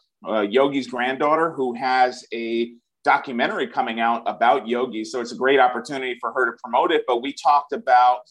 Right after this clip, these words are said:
the first game she went to with Yogi back at Yankee Stadium, which is David Cohn's perfect game in nineteen ninety-nine, and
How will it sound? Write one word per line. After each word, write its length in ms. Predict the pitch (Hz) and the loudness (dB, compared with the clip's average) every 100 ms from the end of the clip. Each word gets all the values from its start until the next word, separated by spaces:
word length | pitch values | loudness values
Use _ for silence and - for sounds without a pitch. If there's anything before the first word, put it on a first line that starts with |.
| _ _ | _ _
the 280 | 127 120 120 131 | -4 -4 -4 2
first 360 | 151 151 - | 4 2 -2
game 300 | 143 135 131 | -6 -4 -6
she 320 | 120 - 147 | -8 0 2
went 340 | 117 139 135 127 | 2 0 0 0
to 220 | 143 135 | 0 2
with 340 | 120 117 127 117 110 | 2 4 4 2 0
Yogi 400 | 127 127 117 117 | 2 4 0 -4
back 340 | 131 113 113 | 0 0 0
at 60 | 113 120 | -8 -12
Yankee 280 | 120 117 | -12 -12
Stadium, 480 | - - 165 139 104 98 | -10 0 2 2 0 -2
which 300 | 101 101 110 | -6 -6 -8
is 260 | 107 - | -10 -4
David 340 | - 107 113 - | 0 2 2 2
Cohn's 360 | 131 127 117 | 2 2 0
perfect 380 | - 127 117 - | 2 0 0 -2
game 260 | 143 143 117 | -2 0 -2
in 80 | 110 | 0
nineteen 360 | 117 117 113 | -2 -2 -4
ninety-nine, 640 | 110 107 104 120 143 135 | -4 -4 -2 0 0 0
and 100 | 110 | -6